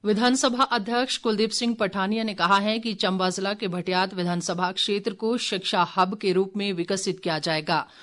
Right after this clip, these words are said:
उन्होंने आज राजकीय महाविद्यालय सिहुंता के वार्षिक समारोह में बतौर मुख्य अतिथि शिरकत की।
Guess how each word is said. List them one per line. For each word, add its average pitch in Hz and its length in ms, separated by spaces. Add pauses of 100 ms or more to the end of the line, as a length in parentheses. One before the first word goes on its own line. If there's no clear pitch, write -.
(140)
उन्होंने 247 360 (100)
आज 190 240
राजकीय 190 460
महाविद्यालय 185 720
सिहुंता 185 480
के 196 160
वार्षिक 165 420
समारोह 180 440
में 226 200 (240)
बतौर 214 400
मुख्य 190 280
अतिथि 185 480
शिरकत 180 440
की। 175 280